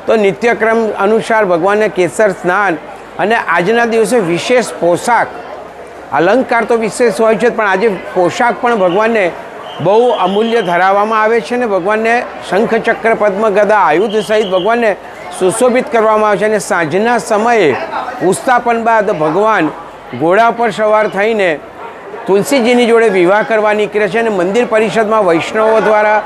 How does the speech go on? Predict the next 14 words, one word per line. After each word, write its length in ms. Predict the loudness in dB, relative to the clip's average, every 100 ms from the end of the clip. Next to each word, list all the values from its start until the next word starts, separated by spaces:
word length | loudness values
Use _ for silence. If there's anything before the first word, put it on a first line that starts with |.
| -6 -12 -14 -2
તુલસીજી 580 | 0 0 -2 0 0 0
માતાને 640 | 0 0 0 2 2 0 -4 -12 -14 -14
સજાવી 520 | -2 0 4 4 2
ધજાવીને 680 | 0 0 2 0 0 0 -2
એક 340 | -2 -2 -2
કન્યાદાનના 800 | 0 0 0 2 0 0 2 0 -2 -10 -14 -8 -4
આશીર્વાદ 460 | -2 0 0 0
પ્રાપ્ત 360 | 0 0 0 -2
કરવા 200 | 0 2
માટે 280 | 0 0 -2
મંડપ 400 | 0 0 0 0 0
સાથે, 320 | -2 0 0
મોયરા 380 | 2 2 2 2
સાથે 480 | 0 0 2 0